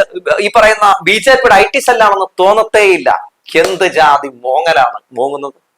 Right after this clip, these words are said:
പി പി ദിവ്യ എന്ന് പറയുന്ന ആ പൊതുപ്രവർത്തക ഇപ്പോ വ്യാജ വാർത്തകൾക്കെതിരെയൊക്കെ നിയമ നടപടി സ്വീകരിച്ചുകൊണ്ടിരിക്കുകയാണ് കേട്ടോ. അതുകൊണ്ട് പല മാപ്രാസുകളും വല്ലാത്ത രീതിയിൽ അങ്ങ് പേടിച്ച്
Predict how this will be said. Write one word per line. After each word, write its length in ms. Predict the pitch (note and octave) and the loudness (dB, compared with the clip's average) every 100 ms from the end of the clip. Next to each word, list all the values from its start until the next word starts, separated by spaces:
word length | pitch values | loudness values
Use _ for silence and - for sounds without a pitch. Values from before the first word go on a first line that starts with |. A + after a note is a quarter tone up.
| _ _ _ _ _ - | _ _ _ _ _ -2
പി 100 | G3+ G#3+ | -2 0
പി 100 | A#3 F#3+ | -2 -2
ദിവ്യ 220 | F#3 G3+ G3+ | 2 2 2
എന്ന് 120 | G3 G3 | 2 2
പറയുന്ന 340 | F3+ F#3 F#3 A3+ - _ _ _ | 2 2 2 0 0 _ _ _
ആ 140 | C#3 F#3 C4 B3+ - _ - | 2 4 4 4 -2 _ -2
പൊതുപ്രവർത്തക 720 | F#3 A#3+ - F#3+ G3+ G3+ - - - D#3+ | 0 0 0 2 2 2 2 0 -2 -10
ഇപ്പോ 160 | D#3 G3 F3 - | 0 0 0 0
വ്യാജ 240 | C#3+ D3+ F#3 | 0 2 2
വാർത്തകൾക്കെതിരെയൊക്കെ 640 | F3+ F3+ F#3+ F#3 F3+ F#3 F3 | 2 0 -6 -6 -4 -6 -4
നിയമ 120 | D#3+ E3+ | -8 -6
നടപടി 220 | E3+ F3 F#3 | -6 -8 -6
സ്വീകരിച്ചുകൊണ്ടിരിക്കുകയാണ് 720 | F3 E3 F3 D#3+ D#3 C#3 A#2 | -8 -6 -10 -10 -6 -6 -6
കേട്ടോ. 180 | A2 - _ _ _ _ _ - | -10 -16 _ _ _ _ _ -4
അതുകൊണ്ട് 280 | C#3 F3 G3+ F#3 - | 0 2 2 0 2
പല 140 | F3 G#3+ A3 - E3 | 2 4 2 0 0
മാപ്രാസുകളും 640 | F3 F#3+ G#3+ - D#3 A2 _ _ _ _ _ C#3+ | 0 2 0 0 -4 -6 _ _ _ _ _ 0
വല്ലാത്ത 320 | E3+ A3 G#3+ G3+ | 2 2 2 0
രീതിയിൽ 280 | G3+ G#3 G3 F3+ _ _ F3 | 0 0 0 -2 _ _ -4
അങ്ങ് 160 | G3 F3 B2+ _ - | 0 0 -2 _ 0
പേടിച്ച് 480 | F#3+ A3 A#3 G#3 | 2 2 0 0